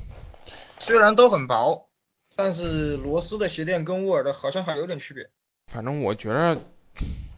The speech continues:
Speaker 2: 反正这是第一点，就是他的鞋垫儿真的要换。嗯，然后，
Speaker 1: 啊。
Speaker 2: 因为他这鞋垫儿唯一的缺点，就像我买那个，就是他那个灰，灰色那个配色，他这个鞋吧，他第一是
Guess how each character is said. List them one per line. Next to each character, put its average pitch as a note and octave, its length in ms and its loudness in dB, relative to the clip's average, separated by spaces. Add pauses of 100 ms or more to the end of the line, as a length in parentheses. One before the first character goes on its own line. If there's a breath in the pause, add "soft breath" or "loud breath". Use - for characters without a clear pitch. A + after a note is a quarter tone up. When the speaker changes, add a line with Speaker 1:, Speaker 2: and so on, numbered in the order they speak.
(400)
Speaker 2:
反 G#2 140 -10
正 C3+ 200 -2
这 D3 120 -2
是 D3+ 100 0
第 D3 180 -10
一 E3 120 -6
点， - 200 -4 (160)
就 C3+ 140 -6
是 B2+ 160 -4
他 C3+ 140 -6
的 D#3 60 -4
鞋 - 180 -8
垫 D#3 120 2
儿 A#2 220 0 (560 loud breath)
真 G3 100 0
的 D#3+ 100 2
要 A2 120 2
换。 - 420 -6 (240)
嗯， B2 420 -10
然 C3 260 -2
后， D3+ 60 4
Speaker 1:
啊。 C#3 260 0 (320)
Speaker 2:
因 D#3 160 -2
为 F3 120 0
他 F3+ 200 -4
这 F#3 40 2
鞋 D3 140 0
垫 F3 100 4
儿 C#3+ 100 4
唯 C#3 120 -2
一 F3 60 -2
的 F3 80 2
缺 - 240 -4
点， A#2 100 -2
就 A#2+ 100 0
像 C#3 160 -2
我 C3 120 -2
买 D3+ 120 -2 (420)
那 B2 280 0
个， F#2 540 -10
就 A#2 80 -8
是 - 20 -6
他 B2+ 140 -8
那 C3+ 180 -8
个 G2+ 140 -6
灰， - 240 -18 (120)
灰 G3 440 -2
色 C3+ 160 -2
那 A2+ 100 -6
个 G#2 80 -6
配 G#2 220 -8
色， G2+ 200 -10 (880 soft breath)
他 - 160 -4
这 F#3+ 120 2
个 C#3 80 0
鞋 A2+ 340 -2
吧， A#2 380 -2
他 D#3 100 -4
第 D#3 200 -8
一 F#3 100 -4
是 C3+ 420 -4